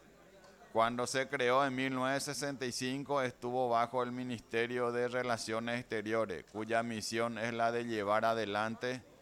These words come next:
la política exterior del país y no la de hacer regulaciones en materia nuclear y de rea-, rea-,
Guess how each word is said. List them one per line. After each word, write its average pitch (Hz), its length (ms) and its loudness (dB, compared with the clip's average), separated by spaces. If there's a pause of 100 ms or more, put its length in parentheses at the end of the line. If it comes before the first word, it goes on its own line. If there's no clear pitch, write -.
(440)
la 113 280 4
política 123 680 0
exterior 117 540 0
del 127 200 -2
país 110 560 -4 (200)
y 113 160 -4
no 113 280 -2
la 117 220 2
de 120 120 0
hacer 113 440 0
regulaciones 117 840 -2
en 113 80 -4
materia 113 500 -2
nuclear 117 720 -2
y 107 100 -6
de 113 180 -2
rea-, 113 340 -2 (140)
rea-, 113 500 -2